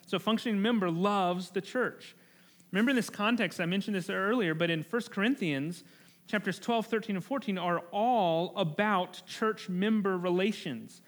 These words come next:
and spiritual gifts and serving the body. And so right in the middle of chapter twelve and fourteen comes chapter thirteen.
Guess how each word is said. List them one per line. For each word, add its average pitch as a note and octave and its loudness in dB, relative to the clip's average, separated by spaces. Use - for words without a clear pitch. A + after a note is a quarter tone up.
and F3 -2
spiritual G3+ 0
gifts F#3+ -2
and D#3+ -4
serving G3+ -2
the E3 -2
body. E3 0
And E3 -2
so F#3 0
right G#3 4
in A3 0
the G3+ 4
middle A3 8
of F#3 2
chapter F#3+ -2
twelve G#3+ 0
and F#3 -2
fourteen G3+ 0
comes G3 0
chapter F#3+ -2
thirteen. G#3 -4